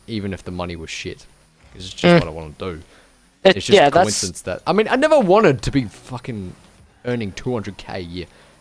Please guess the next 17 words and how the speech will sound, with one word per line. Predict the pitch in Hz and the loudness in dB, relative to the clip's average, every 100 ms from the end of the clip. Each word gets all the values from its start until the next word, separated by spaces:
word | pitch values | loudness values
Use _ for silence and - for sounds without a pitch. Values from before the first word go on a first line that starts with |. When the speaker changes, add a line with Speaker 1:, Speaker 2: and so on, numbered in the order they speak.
| _ | _
Speaker 1:
I | 151 | -4
Speaker 2:
Yeah. | - | -2
Speaker 1:
think | 214 | -4
my | 170 151 | 0 0
goal | 139 123 123 | 2 0 0
was | 107 98 | -2 -6
like, | 95 - | -8 -8
yo, | - 107 90 85 - | -10 -4 -4 -6 -6
I | 117 | -2
wanna | 139 131 107 | -2 -2 -4
earn | 98 92 85 82 _ - _ _ | -6 -6 -8 -12 _ -20 _ _
maybe | 110 107 110 107 95 | -4 -2 -2 -4 -8
sixty | - - - 95 | -10 -10 -10 -14
grand | 85 85 80 | -12 -10 -10
a | |
year. | 80 78 73 _ _ _ | -10 -10 -12 _ _ _
Speaker 2:
Mm-mm. | - 120 | -12 -12